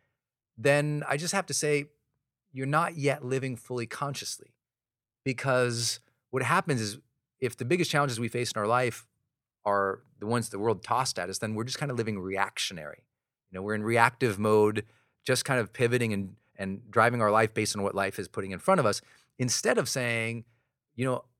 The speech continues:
"We should be the ones who challenge ourselves the most." And people always say, "What, weren't you nervous in front of twenty thousand people?" And I'm like, "Oh yeah, absolutely." But backstage, I've taught myself that those nerves and that energy is to be used to serve.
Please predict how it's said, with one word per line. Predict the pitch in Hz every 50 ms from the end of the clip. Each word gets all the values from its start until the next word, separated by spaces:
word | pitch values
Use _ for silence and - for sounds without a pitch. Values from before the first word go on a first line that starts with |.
| _ _ _ _ _ _ _
"We | 101 98 92 101 139 247 349
should | - - 156 123 107
be | 113 101 95
the | 90 95
ones | 92 95 98 -
who | 117
challenge | 110 - 107 101 104 104 101
ourselves | 101 92 - 101 92 87 80 -
the | 90
most." | 82 82 85 - - - - - _ _ _ _ _ _ _ _ _ _ _ _ _ -
And | 135
people | - 208 254 262 285
always | 226 202 196 190 151
say, | - 160 147
"What, | 143 123 - - - _ _ - 151
weren't | 151 156 185 202 -
you | 202 190
nervous | 165 170 175 180 185 180 - 160
in | 143
front | - 147 143
of | 139
twenty | - - 135 135
thousand | 127 - 120 123 123 123 117
people?" | 147 165 - 139 127
And | 120 110
I'm | 101 104
like, | 101 101 107 - _
"Oh | - 214
yeah, | 247 247 254 -
absolutely." | - 233 233 - - - 180 - - - - - - _ _ _ _ _ _ _ _ _
But | 131 131 139 139 _ _ _ _ _ _ _ _ _ _ _ _
backstage, | - 156 156 180 190 - - - - 170 180 180 160 127
I've | 131 110 -
taught | - - 165 180 - 170
myself | 120 117 117 - 123 117 113 -
that | 117 110 -
those | 135 151 160 135 - - -
nerves | 110 113 120 139 175 190 185 127 107
and | 110 117
that | 117 -
energy | - 127 151 190 220 226 202 139 113 - 113 110 104 -
is | 113 107 -
to | - -
be | 113 113
used | 110 110 117 135 123 113 -
to | - 101
serve. | - - - 165 175 135 - -